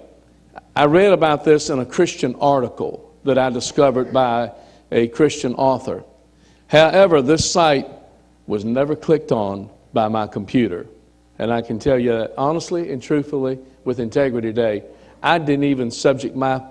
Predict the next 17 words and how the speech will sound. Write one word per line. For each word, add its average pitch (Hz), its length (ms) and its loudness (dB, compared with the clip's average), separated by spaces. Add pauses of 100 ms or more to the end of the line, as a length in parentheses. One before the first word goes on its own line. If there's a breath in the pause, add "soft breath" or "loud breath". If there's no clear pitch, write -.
computer 131 400 -2
to 131 160 -6
even 117 360 -6
go 135 200 2
to 135 140 -8
that 104 260 -6
nasty 101 400 -8
place. - 520 -16 (1400 soft breath)
Do 175 80 0
you 277 60 2
understand 214 340 -2
what 165 80 0
I'm 131 140 -2
talking 131 280 -2
about 117 220 -4
this - 180 -10
morning? 113 240 -8